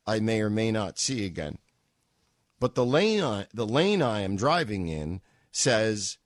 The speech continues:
the Constitution of the United States of America. That's the lane in which you would have found me, uh, anytime you might have been looking, well before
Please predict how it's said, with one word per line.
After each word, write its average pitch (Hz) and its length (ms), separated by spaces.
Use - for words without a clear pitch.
the 110 80
Constitution 139 920
of 107 120
the 120 80
United 107 440
States 98 360
of 92 160
America. 85 580
That's 160 280
the 202 100
lane 156 480
in 135 220
which 131 400
you 123 680
would 143 260
have 127 140
found 139 480
me, 90 360
uh, 85 140
anytime 127 600
you 110 120
might 107 240
have 95 160
been 98 480
looking, 104 580
well 147 380
before 131 760